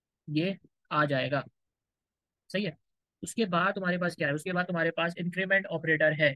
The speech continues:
Increment operator समझने के लिए मैं तुम्हें किस तरीके से समझाऊंगा, चलो मैं easy वे में समझाने की कोशिश करता हूँ। Increment operator basically क्या,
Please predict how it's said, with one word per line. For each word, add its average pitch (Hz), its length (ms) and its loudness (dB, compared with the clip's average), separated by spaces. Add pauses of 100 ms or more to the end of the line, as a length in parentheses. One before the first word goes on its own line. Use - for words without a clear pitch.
Increment 180 420 -4
operator 180 360 -4
समझने 170 360 -6
के 175 160 -2
लिए 156 320 -4 (540)
मैं 165 200 -2
तुम्हें 170 280 -4
किस 180 140 -10
तरीके 165 200 0
से 170 80 -2
समझाऊंगा, 156 480 -2 (760)
चलो 160 160 0
मैं 160 200 -2
easy 175 180 2
वे 151 80 2
में 143 80 -2
समझाने 135 280 -2
की 156 40 -6
कोशिश 135 240 -6
करता 131 200 -10
हूँ। - 60 -18 (1500)
Increment 202 380 0
operator 190 320 0
basically 180 340 -6
क्या, 175 120 2